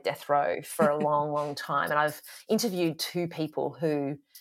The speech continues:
Speaker 1: counsel people on death row. You know the nun from Dead Man Walking? She's, like, a real life
Speaker 2: Wow.
Speaker 1: nun. Um, Susan Sarandon plays her in the
Speaker 2: Yes.
Speaker 1: movie. So
Speaker 2: <gasps>
Speaker 1: this nun, Sister Helen Prejean,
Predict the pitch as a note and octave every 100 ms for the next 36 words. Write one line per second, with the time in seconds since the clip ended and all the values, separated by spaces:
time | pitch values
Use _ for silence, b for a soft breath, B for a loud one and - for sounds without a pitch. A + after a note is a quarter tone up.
0 | B _ _ - - D3+ C#3+ - D3 -
1 | - D3 - D3+ D3+ D#3 D#3+ - D#3+ -
2 | - - B G#3 B3 A3 F#3 F3 B3 -
3 | G3+ E3+ E3 E3+ D#3 D#3+ D3+ D#3 B3 G4+
4 | G#4 b b - G3+ G#3 E3 D#3+ E3+ E3+
5 | D#3 C#3 E3 D#3 C#3+ D3 - D3 D3+ -
6 | G3 E3 E3+ D#3 D3 C#3+ C#3 D3+ D3+ B2+
7 | D3 C#3+ C#3+ D3 D3 C#3 E3 - B B
8 | - F3 D#3+ E3 - C#4+ G3+ - G3+ G#3+
9 | G#3 D3 F3+ A3 - - E3 F3+ E3+ E3+
10 | D#3+ D3+ D#3 C#3 D3+